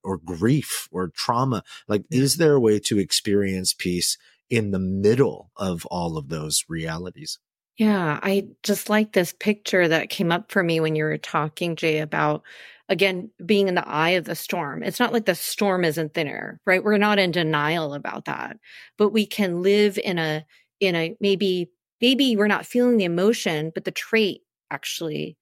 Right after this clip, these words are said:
Speaker 2: of peace is there, right? And I think about Paul. I mean, Paul, I think, provides an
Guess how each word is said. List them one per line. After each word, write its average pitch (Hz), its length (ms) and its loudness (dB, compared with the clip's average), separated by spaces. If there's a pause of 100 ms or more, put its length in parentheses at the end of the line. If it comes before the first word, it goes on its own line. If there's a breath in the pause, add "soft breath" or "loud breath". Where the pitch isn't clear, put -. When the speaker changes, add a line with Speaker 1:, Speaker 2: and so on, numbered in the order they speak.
(120)
Speaker 2:
of - 120 -10
peace - 320 -6
is 151 120 -10
there, - 420 -10 (320 loud breath)
right? 226 100 4
And 214 80 2
I 226 100 4
think 302 200 0
about 208 320 0
Paul. 208 580 0
I 196 100 -4
mean, 180 340 -2 (360 loud breath)
Paul, 233 480 2
I - 120 -4
think, 208 200 -2
provides 180 440 0
an 180 100 -4